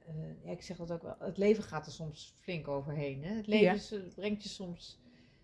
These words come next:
Speaker 1: eh, lemonade, hè? Eh, if
Speaker 2: Ja,
Speaker 1: it's,
Speaker 2: we,
Speaker 1: eh,
Speaker 2: we,
Speaker 1: ja,
Speaker 2: we,
Speaker 1: maak lemonade if you, if, if,
Speaker 2: if
Speaker 1: if
Speaker 2: life
Speaker 1: it
Speaker 2: gives
Speaker 1: brings
Speaker 2: you
Speaker 1: you lemon.
Speaker 2: <laughs> Ja.
Speaker 1: Ja. Eh, en dat, dat louter het ook.
Speaker 2: Ja.
Speaker 1: Ja. Ja.
Speaker 2: Ja.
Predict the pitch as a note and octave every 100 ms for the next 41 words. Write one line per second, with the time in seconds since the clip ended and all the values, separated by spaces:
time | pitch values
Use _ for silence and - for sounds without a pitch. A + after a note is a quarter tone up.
0 | _ _ - F#3+ F#3 F3+ F#3 F#3 F#3+ F#3+
1 | F3 D#3+ D#3 A3 A3+ - F#3+ F#3+ F#3+ A3
2 | G#3+ G3 G3+ G3+ G#3 A#3+ G3 A#3+ E3+ -
3 | A#3 A#3 A#3 B3+ A#3 G#3+ G3+ G3+ G#3 G3
4 | G#3 G#3+ - A3 A3 C4 C#4 C4 D#4+ D4+
5 | D#4+ D#4+ C#4 B3+ B3 C4 C#4 D#4+ F4+ D4+
6 | D4+ A#3+ - - - G4+ - F4+ E3+ A#3+
7 | - - B3 - - - - - - _
8 | - - G#3+ G#3+ G#3 G#3 F3+ C3 - _
9 | - A3 A3 G#3 G3 G#3 A3+ A3+ A3 A3
10 | G3+ A3 B3 B3+ - - C4 G#3+ A#3+ A#3
11 | - - - _ _ - G#3+ F#3+ - -
12 | G#3+ E3+ D3